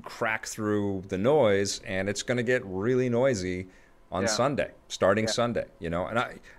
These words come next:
Speaker 1: do you think E A is gonna have something that's gonna shock us, that's gonna surprise the hell out of us? I think they did last year with, uh,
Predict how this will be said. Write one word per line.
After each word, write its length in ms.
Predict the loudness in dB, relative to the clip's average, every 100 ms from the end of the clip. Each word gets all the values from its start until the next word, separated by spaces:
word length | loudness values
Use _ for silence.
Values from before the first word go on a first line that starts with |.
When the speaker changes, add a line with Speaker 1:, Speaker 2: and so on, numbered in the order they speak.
| -4
Speaker 1:
do 80 | -2
you 60 |
think 260 | 0 -2 0
E 160 | 2 2
A 80 |
is 140 | 2 0
gonna 340 | -4 -4 -6 -8 -10
have 180 | -8
something 260 | -6 -6 -4
that's 140 | -6
gonna 140 | -6 -6
shock 340 | -4 -2 -2
us, 140 | -6 -6
that's 160 | -6
gonna 420 | -2 2 2 0
surprise 460 | -2 -8 -2 -2 0
the 100 | -4
hell 160 | -2 -2
out 80 |
of 100 | -2
us? 240 | -6 -10 -6
I 60 | -4
think 140 | -2
they 60 | -2
did 220 | 2 2
last 380 | 2 -2 -4 -6
year 240 | -6 -4
with, 320 | -4 -6 -4 0
uh, 280 | 0 0